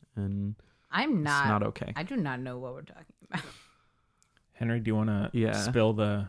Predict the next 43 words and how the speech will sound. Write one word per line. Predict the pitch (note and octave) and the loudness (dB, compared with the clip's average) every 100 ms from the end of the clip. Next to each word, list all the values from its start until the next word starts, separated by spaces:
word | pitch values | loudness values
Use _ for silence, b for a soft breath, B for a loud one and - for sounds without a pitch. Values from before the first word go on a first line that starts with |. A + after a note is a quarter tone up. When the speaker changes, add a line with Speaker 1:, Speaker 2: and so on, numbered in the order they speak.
| - | -4
Speaker 1:
So, | - D3+ D3+ - | 8 10 10 8
Speaker 3:
the | - | 8
Speaker 1:
okay, | D#3 C#3 | 10 10
so, | A#2 D#3 C#3+ - | 10 8 8 6
so | D#3+ | 6
basically, | C#3 D3 E3 E3+ D#3+ | 8 8 6 6 8
the | C3 | 8
reason | B2+ C#3 E3 | 8 8 8
Speaker 3:
coffee? | E3 | 10
Speaker 1:
why | E3 | 10
Shelley | - C#3 C#3 | 10 8 10
Duvall | D3 B2+ B2 | 8 8 8
always | A2+ B2 C3+ | 10 10 10
looks | A#2 B2 C#3 | 8 6 4
like | C3 | 4
she's | D3 | 4
about | B2 A2+ A2+ | 6 6 4
to, | - | 4
like, | B2 A#2 A2 B B B B _ | 4 4 2 B B B B _
break | A#2 A2+ A2 A#2 C#3 | -2 4 6 6 6
into | B2 B2 | 4 4
tears, | A2+ A#2 G#2+ A2+ C3 C3+ | 2 4 6 6 6 6
or | - A#2 | 6 6
Speaker 2:
She's | |
a | |
Speaker 1:
why | A2+ | 6
Speaker 2:
really | A2 | 4
Speaker 1:
she's, | B2 A#2 | 2 4
Speaker 2:
good | |
Speaker 1:
like, | A#2 A2+ | 2 2
Speaker 2:
actress. | - | 2
Speaker 1:
shaking | G#2 G#2+ C3 C3 | 2 2 2 2
and | C3 | 2
stuff. | C#3+ C#3 - | 0 0 2
I | |
mean, | C#3+ C#3+ | 4 4
she | B2 | 2
is | - A2+ | 2 2
a | G#2+ | 4
really | G#2 G#2 | 2 2
good | G2+ | 2
actress, | G2 G#2 G#2+ G#2+ | 2 0 -2 -4
but | - D3 A#2+ | 6 8 8